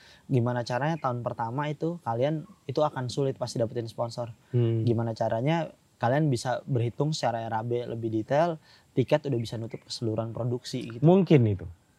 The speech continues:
Speaker 1: Mungkin.
Speaker 2: Hmm.
Speaker 1: Ya kayak aku announce Pesta Pora juga itu belum tanpa sponsor, aku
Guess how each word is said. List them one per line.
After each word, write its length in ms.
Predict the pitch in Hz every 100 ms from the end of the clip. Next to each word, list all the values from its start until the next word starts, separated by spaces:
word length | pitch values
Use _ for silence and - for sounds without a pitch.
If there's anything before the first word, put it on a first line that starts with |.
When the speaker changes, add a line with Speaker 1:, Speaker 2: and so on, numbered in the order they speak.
| _
Speaker 1:
Mungkin. 420 | 131 170 220 170 196 _ -
Speaker 2:
Hmm. 680 | 147 156 147 139 127 120
Speaker 1:
Ya 140 | - 143
kayak 260 | 147 139
aku 320 | 147 147 143
announce 400 | 143 139 139 -
Pesta 240 | - 135 135
Pora 300 | 123 135 233
juga 220 | 214 113
itu 100 | 117
belum 220 | 175 135
tanpa 240 | 117 113 113
sponsor, 420 | - 147 175 139
aku 400 | 127 123 156